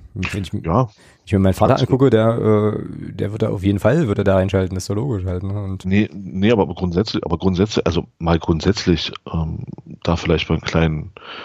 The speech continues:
Speaker 2: ich weiß, du bist müde und fertig, aber, äh, mal grundsätzlich, äh,
Speaker 1: Ja, alles gut, alles gut.
Speaker 2: also ich kann das, ich kann das keinem verübeln. Also ich mein, also ich sag mal so, äh,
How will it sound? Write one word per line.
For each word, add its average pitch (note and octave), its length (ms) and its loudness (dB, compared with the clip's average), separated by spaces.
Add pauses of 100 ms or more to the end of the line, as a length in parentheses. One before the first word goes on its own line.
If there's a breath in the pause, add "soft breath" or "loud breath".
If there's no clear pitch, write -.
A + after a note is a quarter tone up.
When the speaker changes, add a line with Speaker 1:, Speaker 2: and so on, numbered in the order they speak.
(320 loud breath)
Speaker 2:
ich - 80 -12
weiß, F#2+ 260 2
du F2 60 -8
bist E2+ 240 -10
müde F2 460 -4
und F2 160 -4
fertig, F2+ 380 -2
aber, E2+ 340 -2 (260)
äh, - 60 -8 (180)
mal E2+ 200 0
grundsätzlich, F2 720 0
äh, - 20 2
Speaker 1:
Ja, E2+ 220 0
alles A2 200 0
gut, - 280 -4
alles F#2+ 200 -6
gut. B2+ 220 -8 (880 soft breath)
Speaker 2:
also E2+ 160 0
ich - 120 -2
kann F2+ 160 0
das, F#2 180 2
ich - 140 -8
kann F2 160 -4
das - 260 -4
keinem E2+ 240 0
verübeln. E2 640 -2
Also D#2 300 -4
ich E2 180 -2
mein, F#2 200 0 (420)
also F#2 140 0 (180 loud breath)
ich - 140 -2
sag G2 80 4
mal G2+ 100 4
so, A2 240 0
äh, - 960 -12